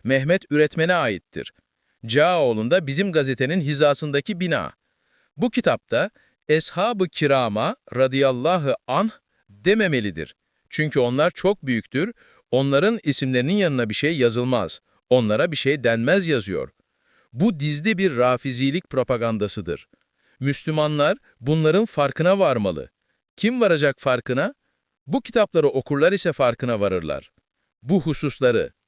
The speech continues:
hususları çoluğumuza çocuğumuza anlatacağız. İmanımızı kaptırmamak için çok uyanık olacağız." dediler. Buna cevabı yazıyı İslam Ahlakı'nın dört yüz yetmiş altıncı, ayrıca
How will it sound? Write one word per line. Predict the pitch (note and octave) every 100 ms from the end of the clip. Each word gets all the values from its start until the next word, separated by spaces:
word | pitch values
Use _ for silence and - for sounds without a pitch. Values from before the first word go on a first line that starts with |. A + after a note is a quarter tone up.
| -
hususları | C3+ - D#3 - D3+
çoluğumuza | C#3 D3+ D3 E3 E3 E3
çocuğumuza | G3+ D#3+ C3+ D3+ D3+ F#3+
anlatacağız. | E3+ C3+ B2+ A2 F#2+ D#2 - _ - _ _
İmanımızı | D3 E3 E3+ E3 F3 F3 G3
kaptırmamak | D3 C#3+ - A3 G3 F3
için | - D#3 C3+
çok | - A3 -
uyanık | D3 E3 G3
olacağız." | E3 C#3+ C3 A#2 G2
dediler. | G#2+ F#2+ F2 D2+ - _ _ _ _ _ _ _ _ _ _
Buna | E3+ G#3 A#3+
cevabı | D3 E3 G#3 G3+
yazıyı | C#3+ A#2 G#2 G2+ E3+ C4+ _ _ -
İslam | D#3+ - E3 G#3
Ahlakı'nın | E3 C#3+ B2 A#2+ A2+ B2 D3+ G3+ A2+
dört | C#3 -
yüz | D#3+ C3+
yetmiş | C#3 D3 -
altıncı, | C#3 B2+ C3 B2 A#2 G3 - _ _ _
ayrıca | C3 F#3+ F#3+ B2+ C#3